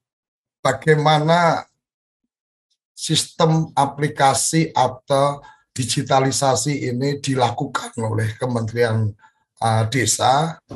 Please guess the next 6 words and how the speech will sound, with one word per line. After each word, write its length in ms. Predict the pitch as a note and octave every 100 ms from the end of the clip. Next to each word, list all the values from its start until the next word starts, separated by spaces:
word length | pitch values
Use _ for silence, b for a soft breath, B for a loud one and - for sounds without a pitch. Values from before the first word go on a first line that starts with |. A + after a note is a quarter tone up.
| -
tetapi 640 | - F3+ F#3+ F3 E3+ G#3+ A3+
masih 320 | G3 D#3 E3+
ada 240 | D3 C3
tantangannya 960 | A#2+ C3+ C3 B2+ A#2 A#2 A2 C3+ D#3+ B2+
adalah 400 | G#2 A#2+ C#3+ - _ _ _ _ _ _ _ _ C#3
le-, 160 | D3